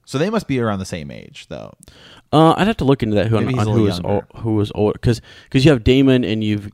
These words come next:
Speaker 2: you've got Daemon Blackfyre, and then you've got Brendan
Speaker 1: And they're,
Speaker 2: Rivers, and you've got
Speaker 1: yeah.
Speaker 2: Bittersteel. It's,
Speaker 1: Yeah,
Speaker 2: there's
Speaker 1: there's,
Speaker 2: all
Speaker 1: there's
Speaker 2: slew
Speaker 1: so
Speaker 2: of
Speaker 1: ma-,
Speaker 2: bastards.
Speaker 1: there's so many people.
Speaker 2: Yeah.
Speaker 1: Um, but so essentially, um, Aerys the First becomes king,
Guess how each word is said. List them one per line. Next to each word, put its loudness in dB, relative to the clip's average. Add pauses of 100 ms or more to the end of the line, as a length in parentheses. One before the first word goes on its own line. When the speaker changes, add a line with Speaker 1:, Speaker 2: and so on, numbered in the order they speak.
Speaker 2:
you've -6
got 0
Daemon 0
Blackfyre, 0
and -4
then -8
you've -8
got -4
Brendan -2
Speaker 1:
And -10 (360)
they're, 2
Speaker 2:
Rivers, 0
and -10
you've -10
got -4
Speaker 1:
yeah. -20
Speaker 2:
Bittersteel. 2
It's, -2
Speaker 1:
Yeah, -4
Speaker 2:
there's 6
Speaker 1:
there's, -2
Speaker 2:
all 6
Speaker 1:
there's 4
Speaker 2:
slew 4
Speaker 1:
so 10
Speaker 2:
of 2
Speaker 1:
ma-, 2
Speaker 2:
bastards. -4
Speaker 1:
there's -4
so -4
many -12
people. -18 (160)
Speaker 2:
Yeah. -2 (600)
Speaker 1:
Um, -2 (220)
but -2
so -4
essentially, -8 (100)
um, -8 (160)
Aerys -6
the -10
First -8 (220)
becomes -12
king, -6